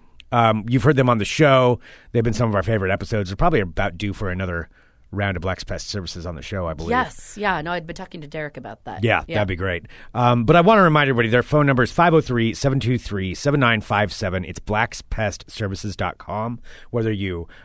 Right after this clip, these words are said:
Speaker 1: own a home, you rent a home, you own commercial property, rent commercial property, whatever it is, Black's Pest Services can help you out. And they will come and inspect your property,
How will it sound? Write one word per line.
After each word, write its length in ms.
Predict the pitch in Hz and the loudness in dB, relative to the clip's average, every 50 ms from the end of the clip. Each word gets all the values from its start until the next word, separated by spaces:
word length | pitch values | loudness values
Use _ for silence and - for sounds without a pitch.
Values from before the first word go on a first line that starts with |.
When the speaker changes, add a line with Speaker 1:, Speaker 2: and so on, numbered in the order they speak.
| - - | -10 0
Speaker 1:
own 180 | - 175 190 185 | 4 4 6 6
a 60 | 170 | 6
home, 240 | 160 165 165 165 156 | 6 6 4 4 2
you 120 | - 110 107 | 0 -2 2
rent 180 | 123 151 160 | 2 4 4
a 60 | 156 127 | 4 4
home, 360 | 139 151 151 147 147 143 120 - | 4 4 4 4 2 0 -2 -4
you 320 | 98 95 90 87 87 - - - _ _ - - | -6 -6 -6 -6 -8 -10 -12 -20 _ _ -12 -10
own 120 | 110 107 | -10 -10
commercial 340 | - - 127 175 175 - 151 | -6 -2 2 2 4 4 4
property, 320 | 117 156 147 143 147 143 123 | 2 4 4 4 2 2 2
rent 200 | 120 151 139 110 | 2 2 0 2
commercial 260 | 123 147 139 131 120 | 0 0 0 2 2
property, 320 | 131 135 127 120 127 123 | 4 4 4 4 2 2
whatever 300 | 117 117 127 139 131 127 | 4 4 4 4 4 4
it 60 | 117 | 4
is, 220 | 113 113 113 113 98 | 4 4 2 2 0
Black's 320 | - 110 110 113 - - | -2 0 0 0 0 -2
Pest 260 | - - 127 110 - | -2 -2 -2 -2 -2
Services 460 | - 113 107 107 - - 120 113 101 - - - - - | -4 -6 -4 -4 -4 -4 -4 -4 -4 -8 -14 -20 -18 -10
can 120 | - 107 92 | -6 -4 0
help 200 | 98 110 - 98 | 0 0 0 0
you 140 | 101 95 92 | 0 0 2
out. 240 | 95 113 139 - - - - - | 4 4 4 2 0 -14 -10 -6
And 300 | 107 110 107 101 101 98 | -4 -2 0 0 0 0
they 80 | 110 | 0
will 100 | 107 101 | 0 0
come 320 | - - 139 147 143 143 135 | -2 0 2 4 4 4 2
and 80 | 117 | 0
inspect 320 | 98 - - - 131 - - | -2 -4 0 0 0 0 0
your 80 | - | 0
property, 640 | - 175 180 175 - - 165 165 160 160 156 156 | 2 4 4 4 4 2 2 4 4 6 4 4